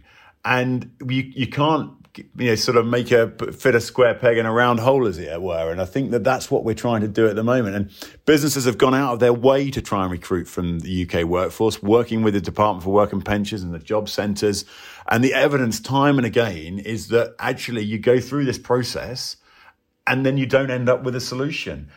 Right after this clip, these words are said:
And if you do end up with a solution, three weeks later, you're left with one out of a hundred people. You know, it's,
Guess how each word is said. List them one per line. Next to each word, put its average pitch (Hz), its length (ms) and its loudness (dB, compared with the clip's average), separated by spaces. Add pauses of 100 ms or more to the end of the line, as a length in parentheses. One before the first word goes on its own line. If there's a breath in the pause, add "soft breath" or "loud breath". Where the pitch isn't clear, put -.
And 123 120 -2
if 127 120 -4
you 143 60 -6
do 151 220 2
end 131 160 2
up 98 120 2
with 98 140 -6
a 90 60 -8
solution, 87 580 -8
three 139 240 -4
weeks 123 240 -4
later, 120 340 0
you're 101 160 0
left 113 240 0
with 120 120 -4
one 120 260 0
out 120 160 0
of 120 80 2
a 120 60 2
hundred 120 360 -6
people. 147 380 -8
You 98 80 -6
know, 117 160 -2
it's, 117 400 -10